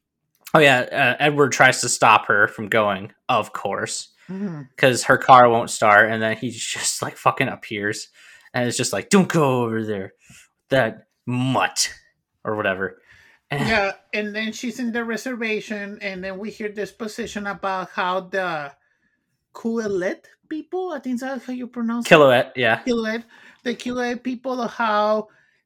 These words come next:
Speaker 2: they technically have this magic in their blood, of how they transform into wolves, especially because they feel the presence and the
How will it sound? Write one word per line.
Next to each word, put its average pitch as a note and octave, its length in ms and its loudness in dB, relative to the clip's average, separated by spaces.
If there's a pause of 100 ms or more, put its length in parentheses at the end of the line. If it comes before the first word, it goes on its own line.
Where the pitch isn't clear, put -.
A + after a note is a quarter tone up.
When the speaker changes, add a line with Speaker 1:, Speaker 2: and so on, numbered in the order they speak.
Speaker 2:
they A3+ 140 -6
technically A3+ 420 -6
have G#3 300 -8
this A3 200 -6
magic G3+ 440 -6
in G#3 100 -4
their F#3+ 160 -4
blood, F#3+ 460 0
of F#3 180 -8
how G3 140 -4
they F#3+ 140 -10
transform F#3+ 440 -8
into G3 220 -10
wolves, F3+ 640 -10 (180)
especially A3 600 -6
because G3+ 560 -6
they F#3+ 180 -4
feel G3+ 400 -2
the G#3 140 -4 (120)
presence G3+ 720 -8 (100)
and F#3 380 -8
the E3 140 -8